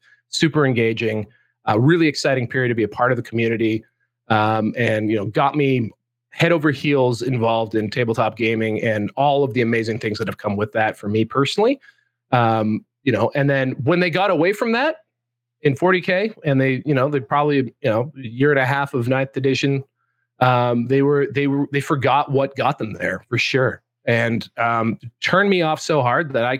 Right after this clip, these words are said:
I cannot look at a forty K game right now, uh, without being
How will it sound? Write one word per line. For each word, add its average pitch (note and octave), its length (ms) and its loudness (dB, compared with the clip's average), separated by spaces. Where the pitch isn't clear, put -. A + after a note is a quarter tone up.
I C3+ 120 -2
cannot A2+ 640 -2
look C3 340 2
at A#2 160 0
a A2+ 40 -4
forty A2+ 200 0
K B2+ 180 -2
game F#2+ 180 -4
right F#2 140 -8
now, F#2+ 280 -6
uh, A#2+ 160 2
without C3 360 2
being A#2 440 0